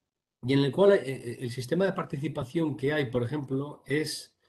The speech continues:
me parece muy interesante, porque para realizar la venta ambulante, el ejercicio del comercio ambulante, necesitas, eh,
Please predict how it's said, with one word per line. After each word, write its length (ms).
me 80
parece 220
muy 120
interesante, 840
porque 260
para 260
realizar 360
la 80
venta 240
ambulante, 480
el 100
ejercicio 380
del 80
comercio 340
ambulante, 480
necesitas, 880
eh, 800